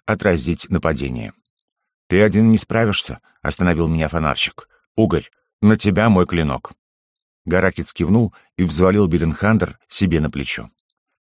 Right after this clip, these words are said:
«Взялись, Гаррет, только ради всех богов осторожнее». Мы аккуратно подняли раненого. «А Делер?» — всхлипнула Кликли.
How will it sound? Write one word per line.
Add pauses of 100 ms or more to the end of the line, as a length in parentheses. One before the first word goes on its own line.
«Взялись,
Гаррет, (280)
только
ради
всех
богов
осторожнее». (640)
Мы
аккуратно
подняли
раненого. (560)
«А
Делер?» — (240)
всхлипнула
Кликли.